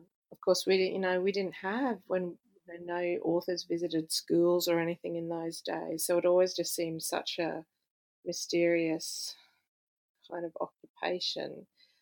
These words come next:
And it wasn't till years later when I came to Brisbane and started going to the Queensland Writers' Centre and all those kind of amazing places that I started to really, you know, meet other writers and, and, and improve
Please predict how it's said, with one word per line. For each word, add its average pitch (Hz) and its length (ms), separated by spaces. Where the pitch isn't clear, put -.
And 180 100
it - 60
wasn't 185 340
till 180 180
years 175 340
later 165 320
when 165 160
I 165 240
came 170 220
to - 100
Brisbane 170 520
and 165 200
started 165 340
going 170 260
to 175 100
the 175 160
Queensland 170 420
Writers' 160 400
Centre 160 520
and 160 100
all 160 160
those 156 380
kind 160 140
of 156 100
amazing 165 720
places 165 640
that 156 280
I 165 40
started 160 560
to 151 320
really, 156 440
you 190 80
know, 170 120
meet 175 380
other 175 240
writers 156 600
and, 160 220
and, 165 280
and 175 80
improve 170 480